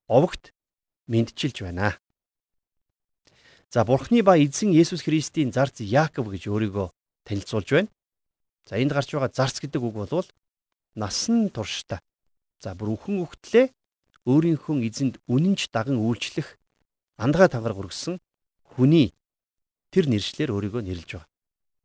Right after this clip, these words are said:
Тэгэхээр таны хувьд ямар байхыг би мэдэхгүй. Миний хувьд лав хэрвээ би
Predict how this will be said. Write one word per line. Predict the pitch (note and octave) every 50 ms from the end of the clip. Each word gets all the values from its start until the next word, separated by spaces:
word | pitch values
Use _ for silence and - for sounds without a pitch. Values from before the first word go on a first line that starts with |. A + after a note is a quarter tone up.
| _ _ _ _ _ _ _ _ _ _ _ _ _ _ _ _ _ _ _ _ _
Тэгэхээр | - C#3+ G3+ G3 -
таны | F3 A3 B3 G#3+
хувьд | G3+ F3+ D#3+
ямар | D#3 D#3 E3+ D#3+ D3
байхыг | C#3+ - B2 G#2+ A2
би | A2+ G2+
мэдэхгүй. | G2+ F#2+ - - - - G2+
Миний | A2+ E3 G#3 A3
хувьд | F3 F3 F#3+ F#3 - -
лав | E3+ F#3+ G3+ F#3+ D#3+
хэрвээ | - - - D#3 F#3 G3+ F#3+ A#2 - - _ _ _ _ _ _ _ _ _ _ _ _
би | D3